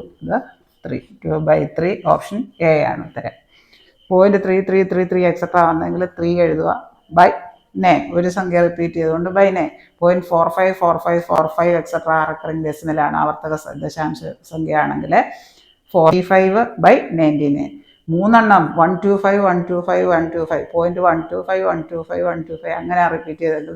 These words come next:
നൂറ്റി ഇരുപത്തിയഞ്ച് by ഒമ്പത് ഒമ്പത് ഒമ്പത്, തൊള്ളായിരത്തി തൊണ്ണൂറ്റൊമ്പത്. എത്ര എണ്ണം റിപ്പീറ്റ് ചെയ്ത് അത്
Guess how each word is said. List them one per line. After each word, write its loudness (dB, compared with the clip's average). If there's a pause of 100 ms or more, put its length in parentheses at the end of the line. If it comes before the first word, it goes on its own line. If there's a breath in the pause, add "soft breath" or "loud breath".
നൂറ്റി -6
ഇരുപത്തിയഞ്ച് -4 (400)
by 10 (680)
ഒമ്പത് 2 (100)
ഒമ്പത് 0
ഒമ്പത്, 0 (100)
തൊള്ളായിരത്തി -4
തൊണ്ണൂറ്റൊമ്പത്. -14
എത്ര -4 (140)
എണ്ണം 2
റിപ്പീറ്റ് -6
ചെയ്ത് 2 (100)
അത് 0